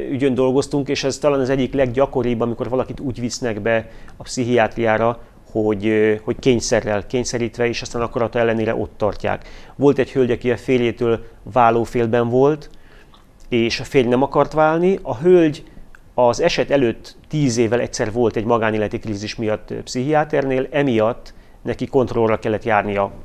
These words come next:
bizonyos időnként egyszer. És a férj elment ehhez a pszichiáterhez,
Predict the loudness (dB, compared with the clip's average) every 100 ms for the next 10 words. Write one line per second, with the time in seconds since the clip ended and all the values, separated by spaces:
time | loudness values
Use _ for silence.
0 | -18 -8 -6 -4 -6 -6 -6 -6 -10 -10
1 | -10 -10 -10 -12 -14 -18 -20 -20 -20 -20
2 | -20 -10 -6 -4 4 4 6 6 4 0
3 | -4 -4 -6 -4 2 4 2 2 0 0
4 | -2 -2 -4